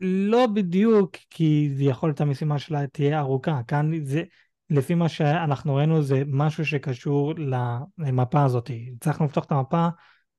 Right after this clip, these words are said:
ראינו אחר כך קו צהוב, שזה ה-gateway של, אה, to hell. אמ, <laughs>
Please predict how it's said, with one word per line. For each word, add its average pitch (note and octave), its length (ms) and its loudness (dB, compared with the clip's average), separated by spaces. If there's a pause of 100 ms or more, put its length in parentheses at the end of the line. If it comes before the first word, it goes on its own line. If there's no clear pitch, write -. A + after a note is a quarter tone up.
ראינו D3 580 2
אחר D3 220 -4
כך - 300 -8
קו D3+ 300 4
צהוב, D3 480 2
שזה B2 400 -2
ה-gateway C#3 1500 0
של, B2+ 280 -2
אה, B2 300 0 (240)
to A#2+ 160 -4
hell. C#3+ 320 -2 (460)
אמ, C3 680 0 (440)
<laughs> - 960 -8